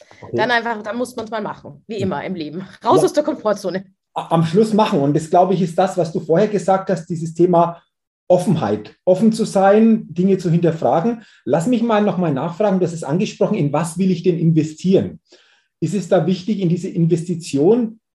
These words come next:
Speaker 1: sich auch zu identifizieren? Also nicht nur zu gucken, okay, welche Wachstumschance verbirgt sich dahinter, sondern, äh,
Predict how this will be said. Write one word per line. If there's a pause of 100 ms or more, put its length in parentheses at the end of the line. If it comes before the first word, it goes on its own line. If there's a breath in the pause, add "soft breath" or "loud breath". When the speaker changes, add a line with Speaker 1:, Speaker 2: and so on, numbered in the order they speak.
(500)
Speaker 1:
sich
auch
zu (140)
identifizieren?
Also
nicht
nur
zu
gucken,
okay,
welche
Wachstumschance
verbirgt
sich
dahinter, (140)
sondern, (120)
äh,